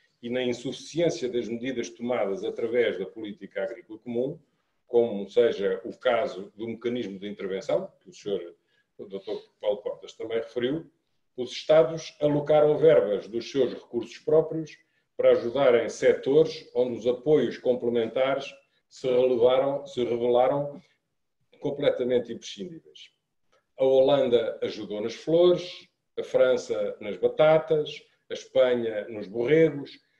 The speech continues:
apenas para dar alguns exemplos. Eh, a França e a Espanha, eh, aboliram o pagamento da, da taxa de potência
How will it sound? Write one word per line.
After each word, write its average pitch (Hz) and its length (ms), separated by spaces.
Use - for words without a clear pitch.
apenas 170 360
para 143 200
dar 147 200
alguns 120 380
exemplos. 107 720
Eh, 120 420
a 127 60
França 160 460
e 131 80
a 127 60
Espanha, 123 760
eh, 113 720
aboliram 120 760
o 117 120
pagamento 131 920
da, 113 560
da 147 140
taxa - 400
de 151 180
potência 123 680